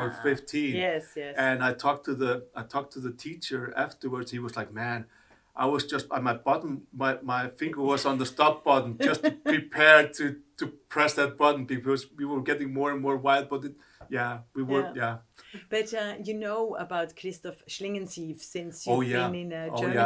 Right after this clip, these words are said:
Speaker 1: yeah.
Speaker 2: and
Speaker 1: Oh,
Speaker 2: you
Speaker 1: yeah.
Speaker 2: kind of remind me a bit, uh, of him. You're,
Speaker 1: Okay.
Speaker 2: uh,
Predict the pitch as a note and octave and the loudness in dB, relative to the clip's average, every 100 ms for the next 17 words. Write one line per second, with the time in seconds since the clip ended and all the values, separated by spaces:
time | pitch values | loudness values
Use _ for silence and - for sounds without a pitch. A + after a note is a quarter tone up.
0 | A2+ - A#2 A#2+ A#2 A#2 G3+ F#3+ - G3+ | 2 -2 -4 -4 -4 -4 -8 -10 -10 -10
1 | E3 D3 E3+ F3+ - E3 C#3+ C#3+ - - | -8 -8 -10 -12 -12 -12 -12 -12 -20 -12
2 | E3 F3 E3 - E3 D#3+ D3 - E3 G3+ | -8 -6 -8 -8 -6 -4 -6 -8 -6 -4
3 | F3+ D#3+ E3+ F3 F3 B2+ B2+ B2+ - - | -6 -6 -4 -2 -4 -4 -6 -6 -8 -6
4 | D3 | -6